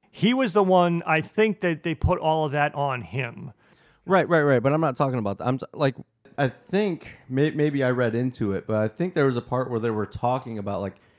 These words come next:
Speaker 2: how to design a test or something like that,
Speaker 1: Mm-hmm.
Speaker 2: where they bring up is, like, can everybody go through it? Are there people that just won't be able to, we know they won't pass 'cause they're terrible people? Is there, is everybody redeemable? Is everybody able to?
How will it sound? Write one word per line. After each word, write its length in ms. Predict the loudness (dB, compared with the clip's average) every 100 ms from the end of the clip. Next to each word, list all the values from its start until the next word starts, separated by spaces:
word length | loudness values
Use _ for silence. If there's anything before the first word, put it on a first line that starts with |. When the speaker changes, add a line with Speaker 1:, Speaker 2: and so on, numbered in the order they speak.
| _
Speaker 2:
how 220 | -6 -2 -2
to 60 |
design 560 | -4 -6 -4 -6 -6 -6
a 60 | -8
test 420 | -6 -6 -6 -8
or 100 | -10
something 260 | -8 -10 -10
like 160 | -8
that, 360 | -6 -6 -6 -10 _ _ -8
Speaker 1:
Mm-hmm. 180 | -4 2
Speaker 2:
where 160 | 2 4
they 120 | 2
bring 220 | 0 0
up 120 | -2
is, 120 | -2
like, 300 | -4 -6 _ _ _
can 220 | -6 -2
everybody 520 | 0 0 -2 -2 -2 -2
go 160 | -4
through 340 | -4 -4 -2 -2
it? 80 | 0
Are 120 | 0
there 140 | -2 -4
people 380 | -6 -4 -2
that 380 | 2 0 -2 -8 _ -12
just 220 | -2 -2 -2
won't 580 | -4 2 4 2 -2
be 180 | -4 0
able 300 | 0 0 -2
to, 60 | -4
we 120 | -2
know 200 | 0 0 0
they 100 | 0
won't 240 | -2 -4
pass 320 | -4 -4 -6
'cause 140 | -10 -10
they're 100 | -8
terrible 420 | -4 -4 -4 -6
people? 680 | -6 -4 -2 0 0 -4 _ _ _ -4
Is 160 | 0
there, 160 | 2 2
is 180 | 2 0
everybody 400 | 0 0 0 0
redeemable? 580 | -2 -2 -4 -4 -2 0
Is 100 | 0
everybody 460 | 0 0 0 2
able 200 | 0 -2 -2
to? 440 | -2 0 -2 -4